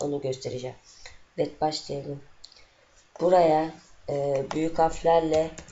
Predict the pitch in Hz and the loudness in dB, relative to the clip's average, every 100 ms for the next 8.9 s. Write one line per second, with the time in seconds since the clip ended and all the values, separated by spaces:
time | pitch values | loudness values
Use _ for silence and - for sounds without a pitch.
0 | - 139 151 151 156 147 151 151 160 165 | -14 -2 2 4 4 2 2 4 2 -4
1 | - _ - - _ _ _ - - - | -14 _ -20 -20 _ _ _ -20 -20 -20
2 | - - - - - 151 156 147 - - | -20 -20 -20 -10 -2 0 0 -4 -8 0
3 | 151 143 147 147 151 151 151 151 156 156 | 0 2 -2 0 0 2 2 2 2 -2
4 | - - - - - - - - _ - | -12 -12 -12 -14 -20 -20 -20 -20 _ -20
5 | _ - 151 151 - - 165 175 175 - | _ -4 0 0 -4 0 0 0 -4 -20
6 | - - _ _ 143 156 156 - 139 127 | -20 -20 _ _ -2 0 -2 -4 -4 0
7 | 131 127 131 131 127 - - - 147 147 | -2 -2 -4 -6 -6 -10 -10 -10 -10 -8
8 | 151 147 143 139 139 131 123 - - | -6 -8 -6 -4 -4 -4 -8 -14 -16